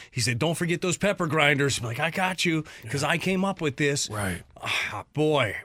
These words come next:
Speaker 1: do you think that's weighing on Kiz Daddy? You think
Speaker 2: I
Speaker 1: that's
Speaker 2: do.
Speaker 1: a problem here?
Speaker 2: Yeah.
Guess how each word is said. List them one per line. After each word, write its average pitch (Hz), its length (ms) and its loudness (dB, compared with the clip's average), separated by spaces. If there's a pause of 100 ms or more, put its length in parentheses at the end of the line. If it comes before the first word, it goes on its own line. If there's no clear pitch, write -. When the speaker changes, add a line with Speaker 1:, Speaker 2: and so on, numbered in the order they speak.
Speaker 1:
do 143 100 2
you 190 60 4
think 214 200 4
that's 202 180 2
weighing 175 380 4
on 170 180 2
Kiz 170 320 0
Daddy? 175 300 4
You 156 100 4
think 165 140 2
Speaker 2:
I 156 40 2 (100)
Speaker 1:
that's 180 120 4
Speaker 2:
do. 151 60 0
Speaker 1:
a - 20 -2
problem 160 460 2
here? 196 320 2
Speaker 2:
Yeah. 82 220 -4